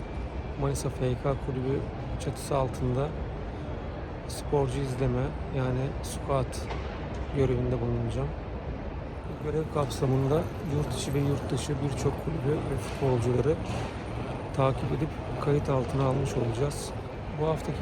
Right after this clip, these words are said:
programımızı Fransa'ya yaptık. Dört günlük bir program. Çeşitli kulüp ve futbolcuları canlı olarak izleme imkanı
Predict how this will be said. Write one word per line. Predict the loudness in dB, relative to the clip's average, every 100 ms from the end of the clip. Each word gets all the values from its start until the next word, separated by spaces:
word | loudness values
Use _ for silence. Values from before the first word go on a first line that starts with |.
| 0
programımızı | 2 4 4 4 2 0
Fransa'ya | 2 4 4 6 6
yaptık. | 6 4 0 -2 -2 -4 -4 -4 -6 -4 -4 -4 -6 -4 2
Dört | 2 2
günlük | 0 0 0
bir | -2 0
program. | 2 2 2 0 -4 -6 -6 -6 -6 -6 -6 -4
Çeşitli | -4 -4 -2 -2 0
kulüp | 0 0
ve |
futbolcuları | -4 -2 0 2 2 2 4
canlı | 2 2 2
olarak | 2 2 0 0
izleme | 0 2 2
imkanı | 2 2 2